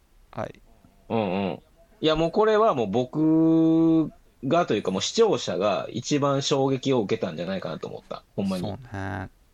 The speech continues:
Speaker 2: 特に、
Speaker 1: いき、いきなりのね、いきなりのこんな怖い、恐ろしい回を。
Speaker 2: そうですね。
Speaker 1: いや、ほんま僕、別の、え、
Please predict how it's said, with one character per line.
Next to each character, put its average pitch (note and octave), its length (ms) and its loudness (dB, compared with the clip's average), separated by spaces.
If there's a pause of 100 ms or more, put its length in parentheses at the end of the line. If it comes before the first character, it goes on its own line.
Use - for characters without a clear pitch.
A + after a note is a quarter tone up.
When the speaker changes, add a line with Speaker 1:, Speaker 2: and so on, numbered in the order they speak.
Speaker 2:
特 D#3+ 280 -6
に、 A2 200 -2
Speaker 1:
い E3+ 140 0
き、 A3 280 -2
い G#3 140 2
き A#3 160 2
な A3+ 140 4
り A3 140 0
の G#3 400 2
ね、 F3+ 360 0 (140)
い D#3+ 120 -4
き - 220 2
な B3 100 4
り C4 160 4
の A3 140 4
こ B3 200 0
ん G#3+ 120 2
な G#3 100 0
怖 G#3+ 320 4
い、 - 220 -12 (960)
恐 F#3 260 4
ろ A3 120 6
し - 380 2
い - 240 -2 (380)
回 E3 300 2
を。 B2+ 200 0 (280)
Speaker 2:
そ - 260 -6
う G#2+ 60 -2
で F#2+ 60 -6
す - 140 -12
ね。 - 160 -14 (120)
Speaker 1:
い - 40 0
や、 A2 100 0 (200)
ほ B3+ 120 -2
ん - 20 2
ま C4+ 80 2
僕、 D3 200 0 (240)
別 A3+ 360 2
の、 D#4+ 360 2
え、 - 160 -4